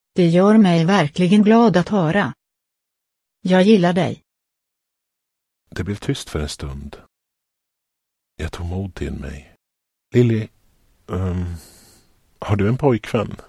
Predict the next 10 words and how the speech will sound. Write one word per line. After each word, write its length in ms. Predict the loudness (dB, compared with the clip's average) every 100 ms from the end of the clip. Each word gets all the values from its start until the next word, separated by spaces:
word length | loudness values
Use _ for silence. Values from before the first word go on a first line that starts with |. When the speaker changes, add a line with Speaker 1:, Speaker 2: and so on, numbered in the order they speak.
| _ _ _ _ _ _ _ _ _ _ 0
Speaker 1:
Nej. 520 | 4 4 2 -4 -14 _ _ _ _ _ _ _ _
Speaker 2:
"Vill 220 | -4 -2
du 100 | 0
vara 240 | 2 2 2
min 160 | -2
flickvän?" 680 | -4 -10 -10 -6 -6 -6 -12 -18 _ _ _ _ _ _ _ _ _ -4
Speaker 1:
Ja, 480 | 2 4 4 0 -8 _ _ _ _ -2
det 120 | 0
vill 260 | 2 2 0
jag. 240 | -2 -4